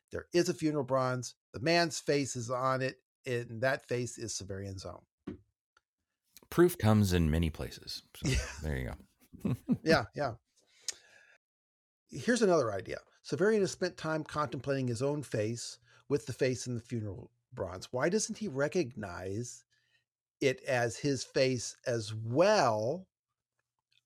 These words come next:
Speaker 1: as the face o-, on this man? I mean,
Speaker 2: I
Speaker 1: I'm,
Speaker 2: think it
Speaker 1: I
Speaker 2: is a puzzle. Like, and I was wondering that too, 'cause you think, like, well, he recognizes his own.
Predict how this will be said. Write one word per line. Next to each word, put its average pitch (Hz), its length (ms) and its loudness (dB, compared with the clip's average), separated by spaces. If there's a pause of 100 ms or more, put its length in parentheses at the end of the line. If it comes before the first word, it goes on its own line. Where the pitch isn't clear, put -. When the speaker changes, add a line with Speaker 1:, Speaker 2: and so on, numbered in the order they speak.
(160)
Speaker 1:
as 123 640 2 (260)
the 123 160 -2
face 127 340 0
o-, 120 180 -2
on 123 160 0
this 110 220 -4
man? 139 480 -2 (120)
I 127 80 -2
mean, 131 200 0
Speaker 2:
I 127 120 10
Speaker 1:
I'm, - 0 -
Speaker 2:
think 220 180 6
it 147 100 8
Speaker 1:
I - 0 -
Speaker 2:
is 123 320 6
a 90 100 2
puzzle. 78 420 4
Like, 76 200 4 (440)
and 92 260 0
I 104 160 6
was 120 160 6
wondering 101 300 8
that 80 160 2
too, 127 160 4
'cause 87 260 2
you 90 140 2
think, 113 520 2
like, 95 200 4
well, 113 100 6
he 104 140 4
recognizes 95 680 4
his 78 140 0
own. 80 400 2